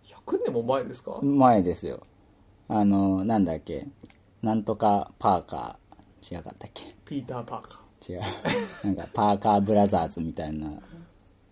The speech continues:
Speaker 2: 会社からね、出てるやつだよね。知らない。
Speaker 1: 知らない。
Speaker 2: <laughs> 怒られるわ。ポッドキャスト警察に怒られるわ。適当なこと言ってると。
Speaker 1: あ、そうですね。
Speaker 2: あのー、佐藤さんと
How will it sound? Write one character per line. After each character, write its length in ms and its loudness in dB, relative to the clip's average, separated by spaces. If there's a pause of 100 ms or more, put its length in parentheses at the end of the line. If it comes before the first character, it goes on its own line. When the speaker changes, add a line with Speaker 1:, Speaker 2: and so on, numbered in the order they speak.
(160)
Speaker 2:
会 160 -10
社 120 -12
か 120 -12
ら 120 -12
ね、 240 -2 (320)
出 120 -8
て 120 -10
る 80 -10
や 140 -8
つ 100 -20
だ 120 -16
よ 60 -6
ね。 220 -2 (600)
知 100 -14
ら 140 -12
な 160 0
い。 100 -4 (100)
Speaker 1:
知 100 -12
ら 200 6
な 60 10
い。 40 0 (540)
Speaker 2:
<laughs> 500 -6
怒 200 0
ら 100 6
れ 80 4
る 80 2
わ。 240 -2 (160)
ポ 100 -4
ッ 120 -8
ド 120 -2
キ 60 -12 (180)
ャ 140 -4
ス 100 -8
ト 120 0
警 180 2
察 240 -2
に 60 2
怒 180 0
ら 140 6
れ 80 4
る 40 0
わ。 80 0
適 180 -4
当 100 -2
な 100 0
こ 60 -2
と 60 -8
言 80 -6
っ 40 -20
て 100 -8
る 80 -6
と。 80 -10
Speaker 1:
あ、 40 -6
そ 40 -10
う 440 -8
で 100 -16
す 100 -8
ね。 60 2
Speaker 2:
あ 80 2
の 1200 -2
ー、 140 -18
佐 160 -4
藤 140 0
さ 140 -2
ん 100 -2
と 320 2